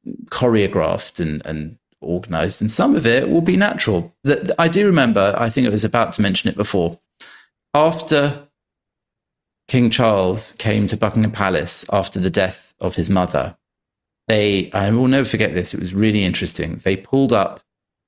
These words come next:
the car and he got out outside the gates of the palace. And he didn't head for the palace, he headed for the crowd and shook people's hands. And this is in,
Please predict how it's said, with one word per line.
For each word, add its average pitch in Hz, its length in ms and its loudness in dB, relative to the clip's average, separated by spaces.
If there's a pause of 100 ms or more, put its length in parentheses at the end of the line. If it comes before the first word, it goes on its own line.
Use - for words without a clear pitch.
(240)
the 98 80 0
car 82 640 -2
and 95 200 -2
he 104 120 -4
got 107 200 0
out 92 320 -2 (100)
outside 78 480 -2
the 90 80 -10
gates - 460 -6
of - 160 -12
the 85 80 -6
palace. - 500 -4 (400)
And 110 80 0
he 113 80 2
didn't 139 280 0
head 110 280 0
for 107 100 -2
the 92 100 0
palace, 90 440 -2
he 101 100 -2
headed 92 300 0
for - 100 -12
the 90 100 -4
crowd 90 720 -4
and 95 100 -8
shook - 260 -2
people's 95 340 -2
hands. 82 360 -2
And 117 120 0
this 160 160 0
is 127 160 2
in, 113 320 2